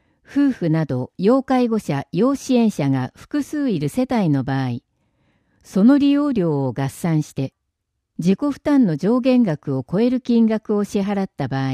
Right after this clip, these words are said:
に、高額介護サービス費などが払い戻されます。計算式は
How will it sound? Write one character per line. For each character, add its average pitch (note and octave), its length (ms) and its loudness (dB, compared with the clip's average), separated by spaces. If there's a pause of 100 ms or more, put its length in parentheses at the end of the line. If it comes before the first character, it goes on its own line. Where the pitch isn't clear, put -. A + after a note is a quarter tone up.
に、 A#2 200 -6 (760)
高 C#4 240 2
額 C#4+ 260 -2
介 C4+ 240 0
護 C4 120 -2
サ B3 200 -2
ー C4 80 0
ビ C4 120 -2
ス - 120 -10
費 A3 160 0
な E3+ 120 2
ど C3+ 100 -2
が C3 120 -4
払 E3+ 300 0
い F3+ 40 4
戻 D#3+ 220 0
さ C#3 180 -4
れ C3 100 -2
ま A#2 140 -4
す。 - 200 -20 (1500)
計 C4+ 220 4
算 C4 280 2
式 - 280 -6
は C3 200 -4